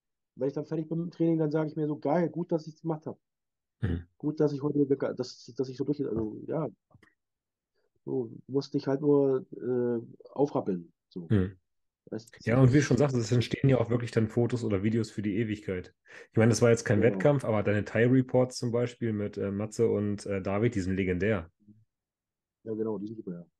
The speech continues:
Speaker 2: Vermisst
Speaker 1: Ja,
Speaker 2: du
Speaker 1: und
Speaker 2: die
Speaker 1: da
Speaker 2: Zeit
Speaker 1: war's ja
Speaker 2: manchmal
Speaker 1: auch
Speaker 2: so ein
Speaker 1: schon.
Speaker 2: bisschen?
Speaker 1: Wie bitte?
Speaker 2: Vermisst du die Zeit manchmal so ein bisschen, diese Team Andro-Zeit?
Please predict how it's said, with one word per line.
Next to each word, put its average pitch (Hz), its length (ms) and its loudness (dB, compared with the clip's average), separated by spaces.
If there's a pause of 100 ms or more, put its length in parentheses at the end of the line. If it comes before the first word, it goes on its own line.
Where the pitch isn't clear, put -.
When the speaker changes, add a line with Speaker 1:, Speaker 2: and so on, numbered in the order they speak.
(640)
Speaker 2:
Vermisst 120 220 4
Speaker 1:
Ja, 127 80 2
Speaker 2:
du - 0 -
Speaker 1:
und 107 60 2
Speaker 2:
die 120 60 2
Speaker 1:
da - 0 -
Speaker 2:
Zeit 135 80 2
Speaker 1:
war's 135 200 2
ja 127 80 -2
Speaker 2:
manchmal 139 80 2
Speaker 1:
auch 135 40 2
Speaker 2:
so 139 40 -6
ein 139 40 -10
Speaker 1:
schon. 143 80 -2
Speaker 2:
bisschen? 160 300 -10 (1080)
Speaker 1:
Wie 117 80 -2
bitte? 185 200 4 (320)
Speaker 2:
Vermisst 110 320 0
du 131 40 4
die 131 80 4
Zeit 131 220 0
manchmal 135 260 -2
so 127 80 0
ein 127 60 0
bisschen, 135 300 -2
diese 110 160 -4
Team 107 180 -4
Andro-Zeit? 123 640 -2